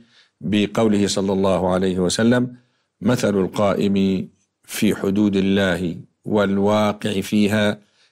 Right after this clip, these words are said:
كمثل قوم استهموا على سفينة فصار بعضهم أعلاها وبعضهم أسفلها، وكان الذين في أسفلها إذا استقوا من الماء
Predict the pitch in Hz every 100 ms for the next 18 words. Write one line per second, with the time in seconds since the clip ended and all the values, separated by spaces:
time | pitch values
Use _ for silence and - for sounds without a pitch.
0 | _ - 98 107 107 101 98 98 104 101
1 | 101 98 98 - _ _ - - - 120
2 | 110 107 107 107 92 95 98 92 95 -
3 | 101 92 87 82 80 90 _ _ _ -
4 | 87 - 101 98 98 101 95 95 98 101
5 | 104 92 87 98 107 110 117 120 - _
6 | _ - 95 92 98 85 92 101 107 98
7 | 101 - - 110 85 82 - _ _ _
8 | _ - 78 76 117 110 104 101 92 98
9 | 104 107 107 107 113 - 104 - 110 98
10 | 80 - - _ _ _ _ - - 95
11 | 90 - 120 - 117 110 110 104 98 101
12 | 110 110 104 107 104